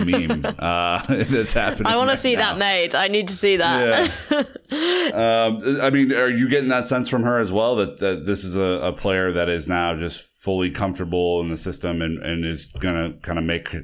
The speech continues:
Speaker 1: uh, her impact on Europe?
Speaker 2: Yeah, I think so. And I think also what I feel like I've noticed is it feels like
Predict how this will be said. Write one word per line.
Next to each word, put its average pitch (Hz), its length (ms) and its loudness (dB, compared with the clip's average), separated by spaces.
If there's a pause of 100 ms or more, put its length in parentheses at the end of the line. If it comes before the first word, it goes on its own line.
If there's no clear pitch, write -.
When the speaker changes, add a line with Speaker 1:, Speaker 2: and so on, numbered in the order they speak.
(160)
Speaker 1:
uh, 78 280 -4
her 92 220 0
impact 85 320 -2
on 82 140 -2
Europe? 92 360 -2 (200)
Speaker 2:
Yeah, 220 340 2
I 208 80 0
think 262 240 -2
so. 202 140 0
And 175 280 0
I 196 100 0
think 226 280 -2
also 208 420 0
what 180 320 2
I 185 120 0
feel 196 180 2
like 190 160 0
I've 180 100 -2
noticed 180 460 -2
is 147 180 -8
it - 120 -6
feels 185 240 2
like 160 280 -2